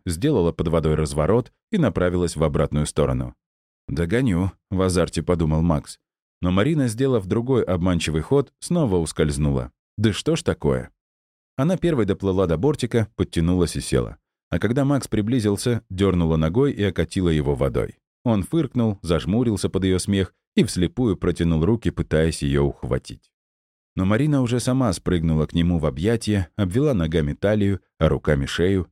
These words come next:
и коснулась его губ своими. «Не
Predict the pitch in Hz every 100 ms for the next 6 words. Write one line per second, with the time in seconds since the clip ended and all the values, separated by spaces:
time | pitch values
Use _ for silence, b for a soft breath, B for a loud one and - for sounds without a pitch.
0 | - 113 110 90 78 82 87 - 78 73
1 | 65 67 _ _ - 76 69 67 53 53
2 | - _ _ _ _ _ _ _ _ _
3 | 78 85 85 87 85 87 92 90